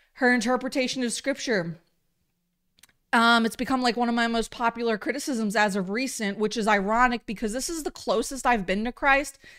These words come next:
This is the deepest in the word I've been. This is the most intimate with him I've been. This is, I'm under great discipleship. I'm in fervent prayer and Bible study now more than ever. Uh, go figure, right?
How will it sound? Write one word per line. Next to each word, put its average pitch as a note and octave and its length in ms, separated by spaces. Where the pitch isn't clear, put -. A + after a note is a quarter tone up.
This - 180
is B3 140
the C4 80
deepest A#3 480
in A#3 140
the A3+ 40
word G#3+ 280
I've G#3 200
been. G3+ 200
This A3+ 160
is G#3 100
the G#3+ 80
most G#3+ 300
intimate C4 480
with C#4 140
him C#4+ 200
I've B3+ 220
been. C#4 180
This A#3 160
is, A3 300
I'm A3+ 220
under A#3+ 180
great A3 240
discipleship. C4 760
I'm G#3+ 160
in G#3 100
fervent G#3+ 380
prayer A3+ 340
and G#3 80
Bible G3+ 260
study B3 320
now A#3 420
more F4+ 140
than C#4 180
ever. G3 440
Uh, G#3 120
go G3+ 240
figure, F#3 420
right? G3+ 360